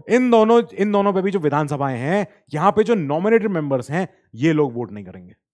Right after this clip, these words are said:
नहीं कर सकते हैं। आपको याद होगा, लोकसभा में एक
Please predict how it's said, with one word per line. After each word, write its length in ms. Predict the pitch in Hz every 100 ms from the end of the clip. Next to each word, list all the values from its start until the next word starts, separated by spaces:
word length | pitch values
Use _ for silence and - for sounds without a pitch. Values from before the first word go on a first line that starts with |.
| _ _ 139
नहीं 180 | 170 202
कर 140 | 143
सकते 300 | 117 - 92
हैं। 60 | - _ _ 156
आपको 240 | 185 240
याद 220 | 214 208
होगा, 240 | 175 175 170 _ 139
लोकसभा 420 | 208 - 190 165
में 220 | 170 196
एक 220 | - 190